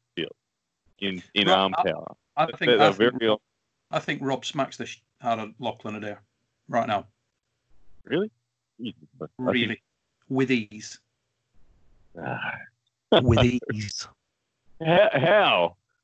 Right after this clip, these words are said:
Speaker 1: Rob
Speaker 2: Different
Speaker 1: is
Speaker 2: level,
Speaker 1: Rob
Speaker 2: different level of experience,
Speaker 1: Yeah.
Speaker 2: different level of tools, different level of arm wrestler. Honestly, and that's no disrespect to Lachlan. Lachlan, Lachlan, no.
Speaker 1: You saw what he did.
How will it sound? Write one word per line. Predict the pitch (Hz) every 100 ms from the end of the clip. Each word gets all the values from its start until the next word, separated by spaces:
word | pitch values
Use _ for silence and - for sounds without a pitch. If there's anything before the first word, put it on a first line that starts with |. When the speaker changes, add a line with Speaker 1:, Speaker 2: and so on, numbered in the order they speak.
| _ _
Speaker 1:
Rob | 147 165 185
Speaker 2:
Different | 156 131
Speaker 1:
is | 127
Speaker 2:
level, | 135
Speaker 1:
Rob | 143 143
Speaker 2:
different | 160 - 151
level | 147 135 135
of |
experience, | 135 - - 143 139 135 131
Speaker 1:
Yeah. | 139
Speaker 2:
different | 139 -
level | 127 120
of | 113
tools, | - 135 127 117
different | 120 127 127
level | 120 117 113
of | 117
arm | 110 107
wrestler. | 101 - 113 -
Honestly, | 175 143 - 117 _ _ _
and | 143
that's | 180 -
no | 170 156
disrespect | 151 147 123 - 147
to | -
Lachlan. | 127 123 - 98 _ _ _ _
Lachlan, | 135 131 - 131 123 -
Lachlan, | 135 127 - 120 113 - _ _ _ _ _ _
no. | 120 113
Speaker 1:
You | 190 196
saw | 220 202
what | 180
he | 160 -
did. | 160